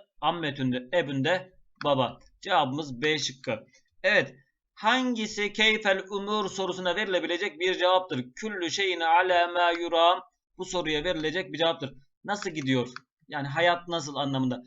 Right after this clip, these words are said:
Selametük, Allah selamet versin. Geçmiş olsun anlamında. Sabahul hayır, hayırlı sabahlar. Küllü am ve ente bi hayır, mutlu yıllar,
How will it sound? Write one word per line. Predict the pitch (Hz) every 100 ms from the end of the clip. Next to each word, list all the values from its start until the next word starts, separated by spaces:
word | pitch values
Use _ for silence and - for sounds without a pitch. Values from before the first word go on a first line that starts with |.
| _
Selametük, | - 185 202 185 170 190
Allah | 175 170 170
selamet | 170 165 160 165
versin. | 135 120 - 160 - _ -
Geçmiş | 143 139
olsun | 135 127
anlamında. | 127 127 127 170
Sabahul | 170 180 180 165
hayır, | - 160 175 - _
hayırlı | 156 143
sabahlar. | 139 139 165 - _ -
Küllü | 208
am | 202 196 196 190
ve |
ente | 185 185 170
bi | 170
hayır, | 165 170 185
mutlu | 151 151 - 165
yıllar, | 143 127 147